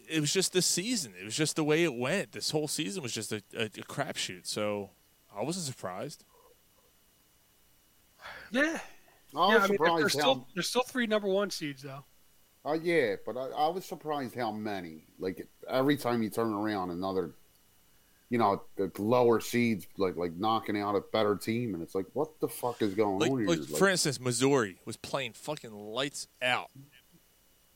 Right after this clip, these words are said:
Speaker 1: and they fucking went out in the first round. I'm like, "Ah, fuck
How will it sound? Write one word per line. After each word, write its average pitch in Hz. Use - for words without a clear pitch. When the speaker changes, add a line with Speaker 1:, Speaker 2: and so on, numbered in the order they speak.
Speaker 1:
and 120
they 113
fucking 104
went 98
out 98
in -
the -
first -
round. 107
I'm 143
like, 151
"Ah, 107
fuck -